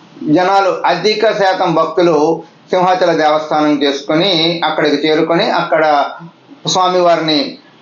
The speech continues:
దండం పెట్టుకొని మొక్కులు తీర్చుకున్నారు అన్నది ఈ వార్త సారాంశంగా రాశారు.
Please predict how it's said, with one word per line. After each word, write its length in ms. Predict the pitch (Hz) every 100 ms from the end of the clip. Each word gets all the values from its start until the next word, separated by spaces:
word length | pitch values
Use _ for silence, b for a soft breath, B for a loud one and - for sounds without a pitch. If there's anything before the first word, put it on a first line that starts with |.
| - 165
దండం 320 | 170 175 170
పెట్టుకొని 800 | 160 160 160 175 202 180 196 160
మొక్కులు 440 | 175 175 - 196 175
తీర్చుకున్నారు 880 | 175 165 165 160 151 143 143 165 165
అన్నది 320 | 170 185 220
ఈ 100 | 180
వార్త 320 | 160 160 160
సారాంశంగా 680 | 160 151 151 151 151 147 147
రాశారు. 640 | 143 139 143 131 151 143